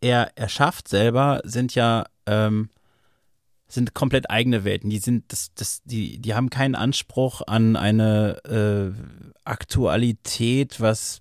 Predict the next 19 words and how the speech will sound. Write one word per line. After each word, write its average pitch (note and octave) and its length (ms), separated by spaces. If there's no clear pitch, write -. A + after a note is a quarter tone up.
bestimmte A#2 840
Ist-Momente A2+ 920
angeht. F#2+ 380
Also A2 160
was G#2+ 140
er G#2+ 100
schafft, - 340
ist B2 140
halt A2+ 220
den, G#2+ 240
den G2+ 160
Protagonisten C3 840
selber B2+ 360
immer E3 280
aus - 180
einer, B2 340
aus, - 300
aus C#3 220
eben B2 500